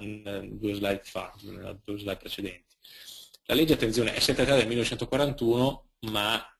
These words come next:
sì, è stata aggiornata più volte, cioè il testo che abbiamo adesso è il frutto del, di vari aggiornamenti, quello del novantasei è stato incorporato, cioè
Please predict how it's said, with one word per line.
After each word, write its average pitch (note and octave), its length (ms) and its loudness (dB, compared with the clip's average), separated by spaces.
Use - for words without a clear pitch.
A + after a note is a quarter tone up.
sì, - 380 -4
è G2 120 -4
stata G2 240 -2
aggiornata A2+ 560 0
più A2+ 120 -6
volte, A#2 580 2
cioè - 240 -2
il A2+ 200 -6
testo - 260 4
che G#2+ 80 0
abbiamo A#2 220 4
adesso A#2 340 2
è A2 80 2
il A2+ 140 2
frutto A#2 480 -2
del, G#2 540 2
di G#2+ 100 -2
vari G#2+ 220 2
aggiornamenti, B2 680 0
quello A#2+ 180 4
del G2+ 140 0
novantasei A2 840 2
è A2 160 -2
stato - 280 -6
incorporato, G#2 680 -4
cioè F#2+ 200 -4